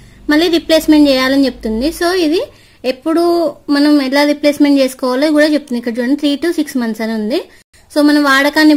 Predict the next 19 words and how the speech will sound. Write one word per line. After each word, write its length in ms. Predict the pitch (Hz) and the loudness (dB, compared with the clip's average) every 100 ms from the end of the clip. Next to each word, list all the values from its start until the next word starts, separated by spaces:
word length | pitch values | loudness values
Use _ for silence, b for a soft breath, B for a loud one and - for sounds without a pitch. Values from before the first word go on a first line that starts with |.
| 262 | 2
బట్టి 280 | 247 - 381 587 | -4 -6 -6 -2
మనం 160 | 359 302 302 | 2 4 4
రెగ్యులర్గా 440 | 262 233 277 269 285 | 2 -2 -2 0 0
వాడే 220 | 269 254 262 | 0 -2 -2
వాళ్ళైతే 300 | 262 254 254 311 | -2 -4 -6 -6
three 80 | 285 262 | -4 -4
మంత్స్‌లో, 340 | 247 240 254 392 b b b _ | -4 -6 -6 -6 b b b _
so, 60 | 277 269 | -4 -4
ఎప్పుడైనా 320 | 247 269 285 285 | -4 -4 -4 -2
pollution 400 | 254 254 269 285 | -4 -4 -2 -2
అనిపించినప్పుడు 480 | 269 254 262 262 262 247 | -2 -4 -6 -6 -4 -4
వాడే 180 | 240 247 | -4 -4
వాళ్ళైతే 280 | 247 247 269 294 | -6 -6 -6 -8
six 180 | 262 254 | -10 -8
మంత్స్‌లో 300 | 240 247 254 330 b b b - | -6 -4 -6 -8 b b b -8
అలా 140 | 262 294 330 | -2 0 0
యూజ్ 140 | 277 269 | 0 0
చేసుకోవచ్చు. 380 | 262 - 226 285 | -2 -2 -8 -6
ఇక్కడ 140 | 277 | -4